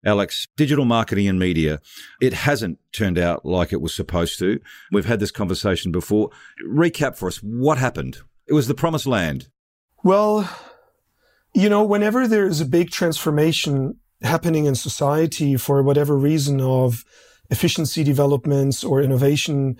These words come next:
Speaker 2: that changes behavior or enables a different type of behavior, politics and society are always slower to adapt and merge with what was known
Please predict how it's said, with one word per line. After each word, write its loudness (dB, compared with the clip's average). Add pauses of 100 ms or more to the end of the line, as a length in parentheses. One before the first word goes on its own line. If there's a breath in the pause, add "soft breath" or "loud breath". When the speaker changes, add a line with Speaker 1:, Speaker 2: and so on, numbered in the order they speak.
(360 loud breath)
Speaker 2:
that 2
changes 0
behavior 4
or 0
enables 0
a -6
different -2
type 0
of 0
behavior, 2 (580 loud breath)
politics -2
and -2
society 0
are 2
always 0
slower 2 (680 soft breath)
to 2
adapt 0 (560 soft breath)
and 2
merge 2 (280)
with 2
what 0
was 2
known 0